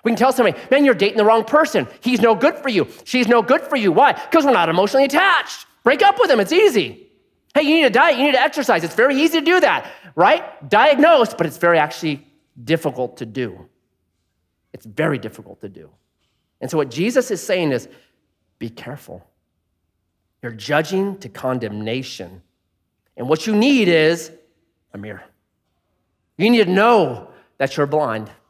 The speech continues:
I know I'm blind, and here's how I know now. Because right now, twenty twenty-three November,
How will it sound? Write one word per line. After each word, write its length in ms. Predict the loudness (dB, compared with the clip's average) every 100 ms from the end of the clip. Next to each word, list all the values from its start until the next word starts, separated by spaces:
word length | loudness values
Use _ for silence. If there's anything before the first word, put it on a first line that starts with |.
| _ _ _ _ _ _ _ _ _ -2
I 160 | 0
know 260 | 2 2 2
I'm 160 | 0
blind, 280 | -2 -2 -2
and 100 | -6
here's 200 | -4 -6
how 200 | -4 -4
I 80 | -2
know 180 | -2 -4
now. 240 | -6 -14 _ _ _ _ _ _ _ _
Because 220 | -2 0
right 180 | 2 2
now, 220 | 2 0
twenty 260 | -2 -2 -2
twenty-three 480 | 0 0 0 -2 0
November, 640 | 0 2 0 2 0 0